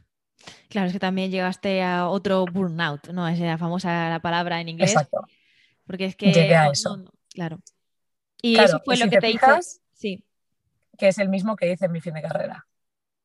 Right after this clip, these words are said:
Speaker 1: Ya.
Speaker 2: Estamos viendo patrones.
Speaker 1: Y aún así
Speaker 2: En
Speaker 1: se vuelven a, se vuelven a cometer, ¿no? Los, eh, los errores, porque es que uno está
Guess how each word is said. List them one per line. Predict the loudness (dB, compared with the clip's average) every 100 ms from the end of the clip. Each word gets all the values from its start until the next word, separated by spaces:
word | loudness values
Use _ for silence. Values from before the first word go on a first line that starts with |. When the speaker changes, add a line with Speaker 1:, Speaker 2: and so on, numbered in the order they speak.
| -14
Speaker 1:
Ya. | -8 -8 -10 _ _ _ _ _ -14
Speaker 2:
Estamos | -2 4 6
viendo | 6 6
patrones. | 4 2 -2 -4 -12 -18 _ _ _ _ _ _ _ _ _ _ _ _ _ -20 -20 -2
Speaker 1:
Y | 0
aún | 2
así | 2 2 4
Speaker 2:
En | 6
Speaker 1:
se | 6
vuelven | 4 4 2
a, | 2
se | 0
vuelven | 2 2
a | 2
cometer, | 0 -2 0 0 0
¿no? | -4 -2
Los, | -2 0
eh, | 0
los | 0 -2 -2
errores, | -2 2 2 0
porque | -4 -12
es | -4
que | -2
uno | -2 -2 -4
está | -2 0